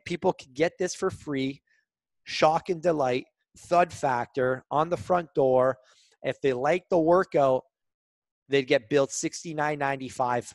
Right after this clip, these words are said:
a month, and it ended after twelve months. So I had a cap on it. I'm,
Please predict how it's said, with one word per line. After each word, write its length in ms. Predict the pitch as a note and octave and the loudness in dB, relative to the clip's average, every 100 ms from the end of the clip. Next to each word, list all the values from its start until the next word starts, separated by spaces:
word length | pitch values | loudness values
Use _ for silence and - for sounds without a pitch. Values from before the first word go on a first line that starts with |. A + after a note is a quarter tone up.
| _ | _
a 80 | B2+ | -8
month, 340 | B2 A2 G#2+ _ - _ | -4 -4 -4 _ -20 _
and 160 | C3 B2 | -10 -6
it 120 | A#2+ | -4
ended 260 | B2+ B2+ | -4 -4
after 300 | B2 A2+ - | -4 -6 -8
twelve 340 | A#2 - A#2+ A2 | -6 -2 -2 -2
months. 240 | A2 G2+ | -8 -8
So 60 | A#2 | -6
I 40 | |
had 120 | C3 | -4
a 60 | C3 | -4
cap 420 | - E3 D3 - | -4 0 0 0
on 180 | A#2+ G2 | -6 -8
it. 60 | - | -8
I'm, 240 | A#2+ C3 | -8 -6